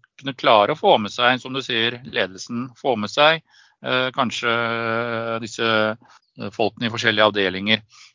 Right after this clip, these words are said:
og gjøre markedsføring, da, av, eh, løsningene internt.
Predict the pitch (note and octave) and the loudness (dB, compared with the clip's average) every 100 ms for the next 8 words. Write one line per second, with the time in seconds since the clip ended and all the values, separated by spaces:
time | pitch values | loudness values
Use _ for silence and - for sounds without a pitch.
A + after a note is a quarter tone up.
0 | - B2+ C#3 C3 G2+ A#2 C3+ A2+ - E2+ | -4 -2 4 6 6 4 4 2 0 -16
1 | - G2+ B2+ D#3+ D#3+ - F#2+ F#2+ G2+ A#2 | -12 -4 -2 -2 -4 -4 -2 0 0 0
2 | A2 _ _ - A#2 A#2 A#2 A#2 A2+ B2 | -6 _ _ -14 -12 -10 -10 -10 -6 -2
3 | G#2+ - G2+ G#2 A2 B2 D3+ - | -2 -4 -8 -6 0 2 2 -2